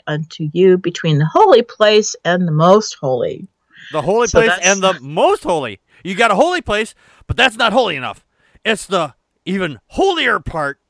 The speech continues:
Speaker 2: inside, because you, you gotta pass through the veil, and then you get to the holiest part, because God can't apparently walk outside of the other part, because then that would be the most holy part.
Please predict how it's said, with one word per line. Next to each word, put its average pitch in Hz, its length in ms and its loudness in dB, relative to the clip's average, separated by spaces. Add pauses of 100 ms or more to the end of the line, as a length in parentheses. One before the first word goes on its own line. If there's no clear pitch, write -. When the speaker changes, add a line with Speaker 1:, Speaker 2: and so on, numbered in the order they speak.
(120)
Speaker 2:
inside, 151 680 -6
because 131 600 -6
you, 151 160 -12
you 156 240 -14
gotta 180 140 -8
pass 196 300 -4
through 220 120 -18
the 233 60 -12
veil, 220 460 -2
and 160 100 -8
then 185 140 -8
you 196 60 -12
get 214 160 -6
to 247 80 -6
the 240 160 -4
holiest 180 460 -8
part, 113 260 -14 (220)
because 156 300 -8
God 185 440 0
can't 180 360 -6
apparently 180 440 -8 (220)
walk 175 300 -4
outside 190 380 -4
of 156 60 -16
the 151 120 -8
other 254 140 -4
part, 160 200 -6
because 147 220 -12
then 147 140 -8
that 247 100 0
would 202 60 -8
be 180 100 -4
the 147 100 -10
most 147 260 -8
holy 120 280 -14
part. 104 360 -14